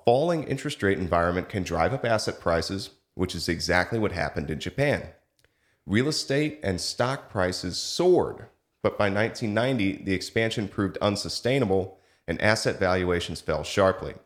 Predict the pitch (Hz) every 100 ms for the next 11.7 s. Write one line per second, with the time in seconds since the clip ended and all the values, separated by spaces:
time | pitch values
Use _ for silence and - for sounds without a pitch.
0 | _ _ _ _ _ _ _ _ _ _
1 | - 113 151 170 165 156 - 117 131 -
2 | 131 - 104 98 - 90 - - 92 107
3 | 143 143 139 120 117 117 98 85 - 95
4 | 101 101 95 80 71 - - _ _ _
5 | 98 - 95 92 - 92 - - - 147
6 | 170 - 87 - 92 92 92 87 - 110
7 | 107 92 87 - 87 82 - 110 107 90
8 | - - 92 90 90 87 85 - 82 82
9 | - 50 - - _ _ _ _ _ _
10 | _ _ _ _ _ 196 175 - 180 -
11 | 131 110 131 156 135 113